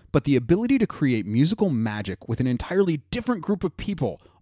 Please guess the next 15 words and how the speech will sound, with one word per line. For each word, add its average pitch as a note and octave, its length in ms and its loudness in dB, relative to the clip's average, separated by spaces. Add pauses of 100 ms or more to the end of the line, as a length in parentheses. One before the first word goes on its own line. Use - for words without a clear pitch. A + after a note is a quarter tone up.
all G3+ 240 0
of A#3 120 0
whom G#3 240 2
have D#3+ 180 -4
similar G3+ 500 2
levels D#3+ 360 0
of C3+ 100 0
achievement, G#3 600 -2 (320)
that B2+ 600 -2 (140)
is G#2+ 120 -6
something B2+ 420 0
unto G2+ 300 -4
itself. - 640 -8 (520)
I D3 60 -6
mean, C#3 140 0